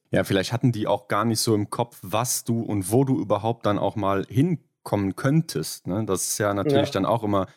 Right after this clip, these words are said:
Speaker 1: so das Ding, du hast dein Ziel vor Augen und den anderen ist das vielleicht gar nicht so klar. Aber ja, dann, dann warst du eben, wie Ron gesagt hat, auf dem Internat, dann ging's da los. Aber ich weiß nicht genau, wie die Aufnahmekriterien da in Oberhof sind. Ich kann mir aber vorstellen,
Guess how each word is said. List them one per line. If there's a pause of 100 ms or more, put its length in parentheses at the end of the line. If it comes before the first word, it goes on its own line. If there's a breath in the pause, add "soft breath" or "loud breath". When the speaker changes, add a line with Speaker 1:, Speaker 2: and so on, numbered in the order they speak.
Speaker 1:
so (200)
das
Ding,
du
hast
dein
Ziel
vor
Augen (280 soft breath)
und
den
anderen
ist
das
vielleicht
gar
nicht
so
klar. (320 soft breath)
Aber
ja,
dann,
dann
warst
du
eben,
wie
Ron
gesagt
hat,
auf
dem
Internat,
dann
ging's
da
los.
Aber
ich
weiß
nicht
genau,
wie
die
Aufnahmekriterien
da
in
Oberhof
sind.
Ich
kann
mir
aber
vorstellen,